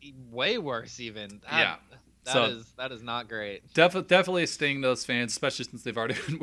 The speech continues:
Speaker 2: waiting so long for, you know, Kingdom Hearts three. And, you know, I think not only does this, you know, hurt GameStop's business, but it,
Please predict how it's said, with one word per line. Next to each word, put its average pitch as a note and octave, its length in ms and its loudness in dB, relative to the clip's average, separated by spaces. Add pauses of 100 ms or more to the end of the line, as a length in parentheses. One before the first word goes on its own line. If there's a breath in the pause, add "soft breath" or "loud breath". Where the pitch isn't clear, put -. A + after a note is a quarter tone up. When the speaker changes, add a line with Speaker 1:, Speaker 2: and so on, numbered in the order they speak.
(100)
Speaker 2:
waiting C3 240 2
so C4 320 8
long G2+ 360 2 (420 loud breath)
for, - 80 -6
you A2+ 120 0
know, G2 280 -4
Kingdom A2+ 240 -2
Hearts G2+ 260 -6
three. G2 420 -6 (340 soft breath)
And, D3 100 -2
you D#3+ 80 2
know, D#3+ 180 2 (140)
I C#3+ 80 0
think E3+ 440 -4 (320)
not D3+ 160 0
only D3+ 200 0
does C#3 200 -2
this, - 440 -6 (260)
you B2+ 100 -6
know, A#2 60 -2
hurt A#2 220 -2
GameStop's F#3+ 500 0
business, E3 540 -6
but C3+ 400 -2
it, B2 220 -4